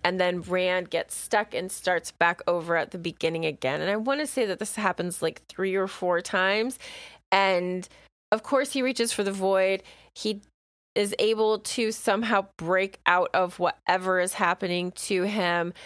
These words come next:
and when he leaves the house, he realizes no one else has had this experience except for himself. And then they find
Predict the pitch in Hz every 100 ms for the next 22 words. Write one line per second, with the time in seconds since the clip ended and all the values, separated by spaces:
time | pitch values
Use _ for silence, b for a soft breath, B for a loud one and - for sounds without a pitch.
0 | B B 180 180 185 180 202 190 196 254
1 | 277 254 - 190 220 208 196 190 180 190
2 | - B B B B - 220 202 160 196
3 | 196 196 190 190 180 185 185 180 170 165
4 | 190 175 190 180 175 180 175 - 175 170
5 | 160 170 - - 175 - - 165 180 170
6 | - 139 131 135 - B B B _ 180
7 | 180 180 175 180 - 196 190 269 339 294
8 | 254 262 - 202 233 254 - 233 226 233
9 | 226